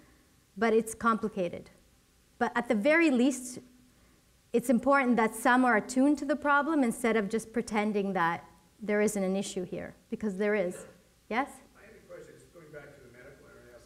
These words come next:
Speaker 2: this, this was, uh, related to a colleague of mine, uh, his brother, uh, doctor, he was, had to do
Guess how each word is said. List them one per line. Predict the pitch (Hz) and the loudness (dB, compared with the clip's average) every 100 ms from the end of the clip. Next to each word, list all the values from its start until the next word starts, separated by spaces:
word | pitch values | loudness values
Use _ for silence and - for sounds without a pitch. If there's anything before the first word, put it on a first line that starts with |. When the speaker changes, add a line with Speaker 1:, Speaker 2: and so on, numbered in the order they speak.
| 127 | -20
Speaker 2:
this, | 120 _ _ | -20 _ _
this | 175 165 170 | -20 -20 -20
was, | 165 | -20
uh, | 147 135 135 | -20 -20 -20
related | 135 139 131 117 | -20 -20 -20 -20
to | |
a | - | -20
colleague | - 135 139 | -20 -20 -20
of | 120 120 | -20 -20
mine, | 120 127 127 | -20 -20 -20
uh, | 120 117 | -20 -20
his | 127 - | -20 -18
brother, | 135 113 107 - _ _ _ _ | -16 -16 -18 -20 _ _ _ _
uh, | 120 120 120 | -20 -20 -20
doctor, | 139 147 143 143 139 135 135 _ | -16 -16 -18 -20 -20 -20 -20 _
he | 160 | -20
was, | 156 143 123 _ _ _ _ | -20 -20 -20 _ _ _ _
had | 135 143 - | -20 -20 -20
to | 151 | -20
do | 147 | -20